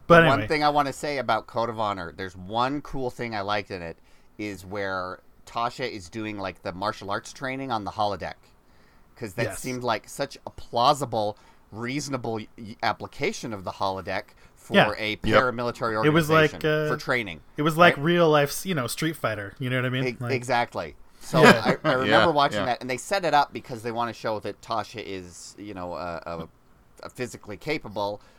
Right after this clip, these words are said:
Speaker 2: for
Speaker 1: Yeah.
Speaker 2: when the fight at the end, right? So it's like a Chekhov's gun type of thing.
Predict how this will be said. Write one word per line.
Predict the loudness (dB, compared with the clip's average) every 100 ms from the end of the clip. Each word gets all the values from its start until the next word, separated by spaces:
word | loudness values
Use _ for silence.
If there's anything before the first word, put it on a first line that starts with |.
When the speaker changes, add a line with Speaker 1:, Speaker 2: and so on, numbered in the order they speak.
| _
Speaker 2:
for | 2
Speaker 1:
Yeah. | 4 4 2
Speaker 2:
when | -2 -4 -4 -10 -14
the |
fight | -2 0 0
at | -6
the | -6
end, | -6 -4
right? | -8 -6
So | -6
it's | -6
like | -8
a |
Chekhov's | -8 -8 -4 -4 -4
gun | -6 -6 -4
type | -6
of | -6
thing. | -8 -8